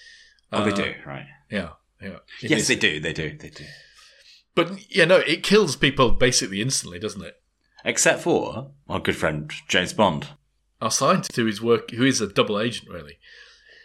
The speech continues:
Speaker 2: he has swapped out Bond's D N A in the programming of this virus to the D N A of all the Spectre people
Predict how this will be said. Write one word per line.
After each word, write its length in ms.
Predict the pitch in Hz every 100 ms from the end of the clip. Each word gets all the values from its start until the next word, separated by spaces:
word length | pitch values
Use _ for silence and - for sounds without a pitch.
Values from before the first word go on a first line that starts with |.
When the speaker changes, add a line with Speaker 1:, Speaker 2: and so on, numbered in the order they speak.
| -
Speaker 2:
he 220 | - 156 165
has 180 | 131
swapped 480 | - - 131 135 -
out 420 | 139 120 107 - - -
Bond's 360 | 123 135 120
D 200 | 101 107
N 80 | 98
A 320 | 87 76 80
in 220 | - 95 - _ _
the 380 | - 95 85 87 _ _ _ _
programming 600 | - 123 120 113 98 87
of 100 | 85
this 160 | 90 -
virus 540 | - 73 65 - - - - - - _ -
to 100 | 131
the 80 | 113
D 220 | 98 131
N 80 | 117
A 100 | 117
of 100 | 107
all 280 | 135 131 131
the 60 |
Spectre 400 | 123 - 135 -
people 400 | 120 101 - 90